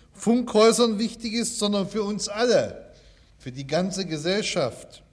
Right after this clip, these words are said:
Es ist keineswegs so, dass ein,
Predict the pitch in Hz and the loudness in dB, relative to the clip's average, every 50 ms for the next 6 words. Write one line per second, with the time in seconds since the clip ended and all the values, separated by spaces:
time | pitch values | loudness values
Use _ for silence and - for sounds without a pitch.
0 | _ _ _ _ _ _ _ _ _ _ - _ _ _ _ _ 131 131 - - | _ _ _ _ _ _ _ _ _ _ -20 _ _ _ _ _ -14 -14 -10 -4
1 | - 196 202 190 - - 151 139 117 98 - - 127 131 160 170 160 160 131 127 | -2 -2 -2 -2 -4 -2 -2 -4 -2 -2 -4 -4 -2 -4 -4 -2 -2 -2 -2 0
2 | 135 127 120 113 101 | -2 -2 -2 -4 -6